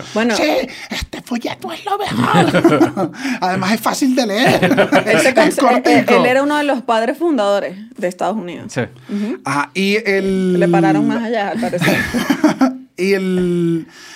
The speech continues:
Speaker 2: lo otro que decía él era que el poder ya de los reyes solo se centraba en, en ceder plazas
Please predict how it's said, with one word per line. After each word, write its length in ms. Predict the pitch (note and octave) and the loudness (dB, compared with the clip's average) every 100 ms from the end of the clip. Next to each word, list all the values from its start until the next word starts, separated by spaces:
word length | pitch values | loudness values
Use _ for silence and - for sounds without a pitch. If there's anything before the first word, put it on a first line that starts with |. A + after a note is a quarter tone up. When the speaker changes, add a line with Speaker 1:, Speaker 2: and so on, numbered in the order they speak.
| - | -2
Speaker 2:
lo 140 | D#3+ | 0
otro 160 | F3+ G3+ | 2 2
que 80 | G#3+ | 0
decía 340 | G3+ G#3 A3 | 0 2 2
él 140 | G3+ G#3 | 0 -2
era 220 | E3 E3+ | -4 -4
que 260 | E3 F#3+ G3 - - - _ | -2 -4 -4 -12 -20 -20 _
el 160 | E3+ F3 | -4 -2
poder 300 | F3+ F3+ F3+ | 0 2 2
ya 120 | G3 | 2
de 60 | G#3+ | 0
los 140 | G#3 | 0
reyes 340 | G#3+ G3+ G3+ G3 | 0 0 -2 -2
solo 540 | F3+ E3+ F#3+ F#3+ _ _ _ _ _ - | 0 2 2 -4 _ _ _ _ _ -10
se 180 | F3 | -8
centraba 580 | C#3+ D#3 D3+ F3+ E3 F3 | -6 -6 -2 0 2 2
en, 920 | E3 D#3 C#3+ C#3 C3+ C3 B2 A2+ G#2+ - | 0 -2 -2 -4 -4 -4 -6 -8 -16 -14
en 220 | C#3 D3 | -8 -6
ceder 440 | C#3 - D3+ D#3 - | -4 -4 -4 -4 -2
plazas 560 | G#3 G#3+ C4 B3+ - | -2 -2 -4 -6 -10